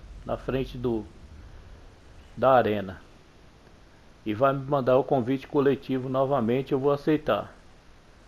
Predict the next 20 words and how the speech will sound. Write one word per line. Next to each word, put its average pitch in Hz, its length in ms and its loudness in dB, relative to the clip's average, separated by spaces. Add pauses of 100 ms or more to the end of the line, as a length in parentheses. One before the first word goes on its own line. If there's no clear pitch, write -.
(3500)
Aceitei, 151 880 6
ele 139 220 8
vai 151 180 8
sair 151 680 6 (1120)
pra 110 100 4
me 131 160 0
dar 131 180 8
aquela 143 300 6
tela 143 300 6
de 175 200 2
erro. 107 440 6
Eu 110 100 4
fico 151 300 0
nessa 156 320 2
tela 147 300 4
aqui, 170 280 0
ó, 156 60 8
esperando 147 460 4
ele 151 140 8
avi-, 160 340 4